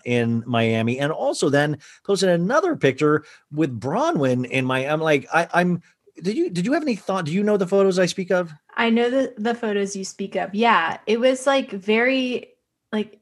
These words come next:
Speaker 2: she's just making her rounds, I guess. I guess covid is done for her.
Speaker 1: Well, I do have a couple friends in Miami. Shout out Rebecca. Shout out. Yeah, like,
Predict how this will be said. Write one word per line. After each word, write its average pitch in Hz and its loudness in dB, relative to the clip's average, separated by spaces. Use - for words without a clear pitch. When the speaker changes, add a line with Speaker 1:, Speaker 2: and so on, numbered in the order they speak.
Speaker 2:
she's 226 -4
just 220 -4
making 208 0
her 208 2
rounds, 185 0
I 269 -2
guess. 277 0
I 220 -2
guess 254 -2
covid 220 2
is 190 0
done 165 -4
for 147 -10
her. - -10
Speaker 1:
Well, 202 4
I 180 6
do 233 -4
have 349 -4
a - 0
couple 175 -4
friends 160 0
in 143 0
Miami. 143 0
Shout 135 2
out 135 4
Rebecca. 131 2
Shout 123 0
out. 123 0
Yeah, 135 2
like, 135 0